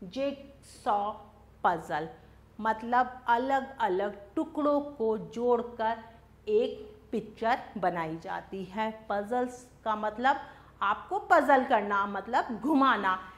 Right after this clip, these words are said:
इसमें क्या होता है, एक बहुत बड़ी picture होती है, उसको different different टुकड़ों में तोड़ दिया जाता है और आपको क्या करना होता है, उसको proper picture की shape देनी होती है। The next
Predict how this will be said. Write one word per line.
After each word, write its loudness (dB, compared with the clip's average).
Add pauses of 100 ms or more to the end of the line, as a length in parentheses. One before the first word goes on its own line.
(360)
इसमें -2
क्या 6
होता 4
है, 2
एक 0
बहुत 2
बड़ी -2
picture 0
होती 0
है, -2
उसको -6
different -4
different -4
टुकड़ों -2
में -4 (360)
तोड़ 6
दिया 2
जाता -2
है -6 (300)
और 0
आपको 0
क्या 6
करना 2
होता 2
है, 0
उसको 0
proper 0
picture -4 (420)
की -2
shape 4
देनी 0
होती -8
है। -12 (400)
The -4
next -6